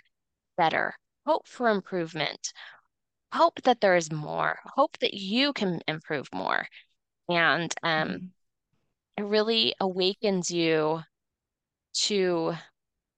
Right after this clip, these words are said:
Speaker 1: reigniting that confidence in yourself and optimism that things will improve and that you can improve, that you are capable, and that you are worth it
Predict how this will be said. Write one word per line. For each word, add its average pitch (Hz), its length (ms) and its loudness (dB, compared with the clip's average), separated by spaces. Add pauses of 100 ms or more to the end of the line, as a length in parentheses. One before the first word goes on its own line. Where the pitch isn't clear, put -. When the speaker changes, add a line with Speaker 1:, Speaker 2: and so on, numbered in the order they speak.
(220)
Speaker 1:
reigniting 180 560 4
that - 160 -2 (260)
confidence 180 480 0
in 165 80 -4
yourself - 600 -2
and 165 220 -6
optimism 147 680 0
that - 200 -8 (680)
things 233 320 4
will 170 240 2 (320)
improve 180 640 0 (1000)
and 165 200 -6
that - 100 2
you 185 240 -4
can 185 400 0
improve, 214 380 -2
that - 140 -4
you 180 140 -2
are 170 100 0
capable, 233 760 0 (960)
and 180 160 0
that 165 140 0
you 202 160 0
are 185 120 4
worth 165 340 -2
it - 340 -8